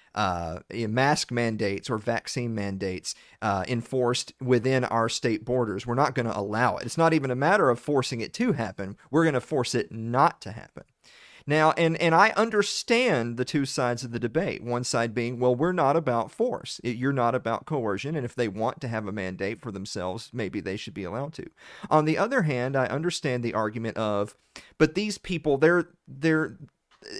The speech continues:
are they, are they even private actors if they're, if they're enforcing the regime's will?" Uh, uh,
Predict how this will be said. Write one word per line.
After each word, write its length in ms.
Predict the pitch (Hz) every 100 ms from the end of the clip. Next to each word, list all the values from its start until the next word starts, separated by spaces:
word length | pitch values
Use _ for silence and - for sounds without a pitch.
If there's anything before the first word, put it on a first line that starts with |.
| 151
are 160 | - 180
they, 200 | 175 165
are 140 | 170 170
they 120 | 170
even 320 | 185 190 170
private 400 | - 156 143 143
actors 420 | 151 170 127 113
if 140 | 120 -
they're, 340 | 117 117 117
if 180 | 131 -
they're 180 | 123 120
enforcing 760 | 127 120 - 147 139 - 123 120
the 100 | 113
regime's 600 | 110 107 120 117 107 110
will?" 440 | 104 95 60 - _ _ -
Uh, 340 | 104 95 87 104
uh, 280 | 113 85 90